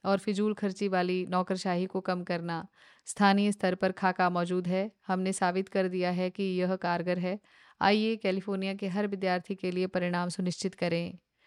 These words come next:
एस एच ए डब्ल्यू एफ़ ओ आर सी ए डॉट सी ओ एम पर अधिक जानकारी प्राप्त करें। छः नौ तीन नौ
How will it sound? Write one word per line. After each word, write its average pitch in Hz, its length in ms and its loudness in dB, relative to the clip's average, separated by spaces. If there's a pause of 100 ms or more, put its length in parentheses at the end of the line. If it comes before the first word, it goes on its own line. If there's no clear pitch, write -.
(240)
एस 214 240 4
एच 202 280 -2
ए 190 200 2
डब्ल्यू 185 500 0
एफ़ 185 260 -2
ओ 180 220 0
आर 175 360 6
सी 202 260 0
ए 180 260 0
डॉट 170 320 0
सी 196 260 -4
ओ 190 260 0
एम 180 240 -2
पर 175 180 0
अधिक 196 480 -4
जानकारी 175 460 0
प्राप्त 170 300 -2
करें। 165 400 -4 (600)
छः 233 320 4
नौ 175 480 -2 (180)
तीन 208 240 0
नौ 175 460 -4